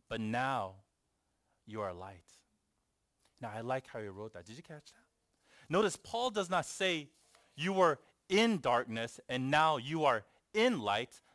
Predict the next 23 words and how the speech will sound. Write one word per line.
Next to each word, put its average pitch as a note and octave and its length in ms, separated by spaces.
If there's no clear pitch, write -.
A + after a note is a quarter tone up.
Paul B3+ 260
says, G#3 340
"You F#3 480
were D3+ 460
actual F#3 640
darkness, E3+ 640
but F3+ 100
now F#3+ 400
you D#3+ 420
are F3 440
actual F3 720
light." D3+ 640
Your G#3 180
life F#3 400
before G3 340
Christ - 600
and D3+ 80
your F3+ 100
life G3 300
after A3+ 280
Christ F3 260
is D#3+ 80
so B3+ 460